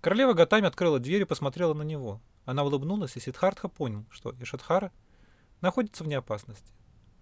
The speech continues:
Королева села возле него и сказала: «Гопика родила мальчика». Сиддхартха улыбнулся и посмотрел на мать с благодарностью.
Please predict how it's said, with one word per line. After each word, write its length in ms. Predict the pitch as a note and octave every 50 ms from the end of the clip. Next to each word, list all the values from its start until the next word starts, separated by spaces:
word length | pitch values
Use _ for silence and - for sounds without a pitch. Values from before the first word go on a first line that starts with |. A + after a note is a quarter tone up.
| - - - - - - - -
Королева 340 | D3 D3+ D#3+ E3 D#3+ D3+
села 260 | - - F#3+ F#3+ F3 C#3+
возле 260 | C3 B2 A#2 B2 B2
него 180 | C3 C3+ D#3+
и 60 | D#3+ D3
сказала: 500 | - - D3 B2 A#2 G#2+ G2+ G2+ A2 - _ _ _ _ _ _ _ _ _ _ _ _ _ - _ -
«Гопика 360 | C3+ C#3+ D3+ - E3+ - D#3
родила 260 | C#3 C3+ C#3+ C#3+ C#3
мальчика». 500 | B2 B2+ D3 F3 - - - - - A#2 - _ _ _ _ _ _ _ _ _ _ _ _ _ _ _ _ _ _ _ _ _ _ _ _ _ _
Сиддхартха 480 | - - - - C#3+ C#3+ C3+ - -
улыбнулся 400 | C#3 C3+ C3 D#3 F#3+ G#3 - -
и 20 | D#3
посмотрел 440 | - D3 - C#3 C3 - D#3+ F3 D3+
на 100 | B2+ A2+
мать 160 | B2 C3 B2
с 40 | A#2+
благодарностью. 800 | A#2+ A#2+ A#2 A#2 G#2 G#2 G2+ G#2 G2+ G2 G2+ - - - A2+